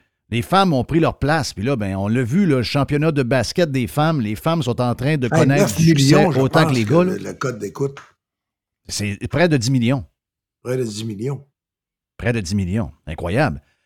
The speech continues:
Speaker 1: Donc, les femmes sont en train de prendre leur place. Qu'on arrive, qu'on mélange des hommes à travers ça, c'est un peu con. Mais là, on parle de plus que ça. On parle de sport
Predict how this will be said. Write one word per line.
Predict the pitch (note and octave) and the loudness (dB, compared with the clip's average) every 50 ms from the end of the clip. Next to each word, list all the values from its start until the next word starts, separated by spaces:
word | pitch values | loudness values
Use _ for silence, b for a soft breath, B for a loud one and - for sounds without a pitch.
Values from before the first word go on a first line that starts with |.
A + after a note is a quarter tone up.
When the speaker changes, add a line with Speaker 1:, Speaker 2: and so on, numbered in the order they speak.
| _ _ | _ _
Speaker 1:
Donc, | B2+ C#3+ D3+ D#3+ | -4 -2 0 0
les | E3 E3+ | 0 2
femmes | - A#3+ C4 C#4+ C#4 A3+ | 2 4 4 4 4 2
sont | E3+ C#3 D#3 | 0 0 0
en | D#3 D3+ | 0 0
train | - D#3+ D#3 | 0 0 -2
de | B2+ | 0
prendre | - F3 G3 F#3+ D#3 | 2 2 2 2 2
leur | C#3 A#2 - | 0 0 0
place. | - C#3 D#3+ D3+ - - | 0 0 0 0 0 -2
Qu'on | B2 B2 C#3 | -2 0 0
arrive, | C#3 D#3 G#3+ - | 2 0 0 0
qu'on | D#3 C3 | 0 0
mélange | C3+ C#3 D#3 E3+ D#3+ B2+ | 0 0 0 0 0 0
des | B2 B2+ A#2+ G2+ C3+ | 0 -2 0 0 0
hommes | D#3+ C#3+ | 0 0
à | A#2+ | 0
travers | - A#2+ A2+ A2 G#2+ G2 | 0 0 -2 -2 -2 -2
ça, | - C#3+ | -2 -4
c'est | - - A2 | -2 -2 -4
un | G2 | -4
peu | - F#2+ F2 | -4 -6 -8
con. | - - C#3+ G3 G#3+ b b b b b b b b b | -4 -2 -2 -2 -2 b b b b b b b b b
Mais | - C3 | 0 2
là, | G3+ B3 | 4 4
on | B3 | 6
parle | - G3 F#3+ G3 E3+ | 6 6 4 4 4
de | B2+ | 2
plus | - - F#3 E3+ - | 2 2 2 0 2
que | - C#3 A#2+ | -2 -4 -2
ça. | - A3 A3 | 2 2 2
On | C#3 - | 2 2
parle | - D#3+ F3+ F#3+ E3+ | 2 2 2 2 2
de | C#3 C#3+ D3 C#3 - _ _ | 0 0 0 0 -2 _ _
sport | - - - - - C#3+ D#3 F#3+ A3 A#3+ B3 G3+ - | -8 -6 -4 0 4 4 6 6 6 4 4 0 -4